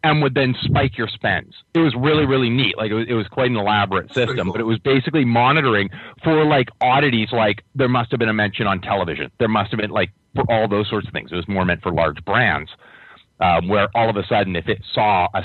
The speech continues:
Speaker 1: signal in one area, it would jack or drop your spends, or, like, it, it would make these adjustments to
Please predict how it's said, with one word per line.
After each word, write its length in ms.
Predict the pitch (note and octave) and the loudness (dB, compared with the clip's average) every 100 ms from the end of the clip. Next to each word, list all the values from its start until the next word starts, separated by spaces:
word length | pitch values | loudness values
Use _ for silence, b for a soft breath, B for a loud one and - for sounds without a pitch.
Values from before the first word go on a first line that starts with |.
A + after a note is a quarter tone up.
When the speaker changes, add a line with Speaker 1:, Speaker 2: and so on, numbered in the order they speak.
| - | -2
Speaker 1:
signal 380 | G#2 E2+ F2 | -4 -2 -4
in 160 | F2 E2 | -4 -4
one 240 | E2+ F#2 | -2 -2
area, 400 | E2+ D#2 D#2+ D#2 D#2+ | -2 -2 -2 -2 -4
it 80 | |
would 160 | F2 E2 | -6 -4
jack 420 | - E2 E2 F2 | -2 0 0 -2
or 100 | E2 | -6
drop 420 | D#2 G2 F2+ E2+ | -6 -2 -2 -2
your 100 | D#2+ | -6
spends, 500 | D2+ - E2+ D#2+ E2 | -10 -4 -2 0 -4
or, 160 | D#2+ D#2 | -4 -2
like, 200 | D#2+ E2 | -2 -2
it, 180 | E2 D2+ | -2 -2
it 60 | |
would 160 | F2 E2 | -4 -2
make 260 | E2 D#2+ - | -4 -4 -4
these 200 | E2 D#2 - | -6 -6 -8
adjustments 680 | F2 E2 D#2+ - E2+ D#2 - - | -2 0 2 4 4 2 -8 -4
to 240 | E2 E2 | -2 0